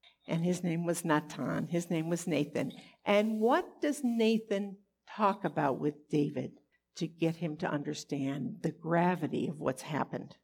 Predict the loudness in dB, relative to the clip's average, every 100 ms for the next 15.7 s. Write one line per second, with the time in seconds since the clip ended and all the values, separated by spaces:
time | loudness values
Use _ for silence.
0 | _ _ _ 0 4 4 4 4 2 0
1 | 0 4 4 6 8 8 10 8 6 2
2 | 6 10 10 6 -2 2 4 4 2 0
3 | -2 -12 -6 -4 -4 -6 -14 -14 _ _
4 | _ _ 4 4 8 12 12 10 4 2
5 | 4 4 2 0 0 -2 2 4 4 4
6 | 0 2 2 2 0 0 0 4 4 4
7 | 4 4 4 2 0 -6 -16 -4 -2 0
8 | 0 2 4 4 0 -14 -20 _ _ 0
9 | 4 6 6 6 2 6 4 6 2 2
10 | 2 2 -2 _ -20 -16 -10 -10 -10 -14
11 | -14 0 0 2 0 6 6 8 12 12
12 | 12 12 12 6 0 4 4 4 2 -2
13 | 0 2 4 4 6 6 4 4 0 0
14 | 0 -2 -4 -6 -4 -4 -2 2 4 2
15 | 0 -4 -4 -4 -2 -2 -2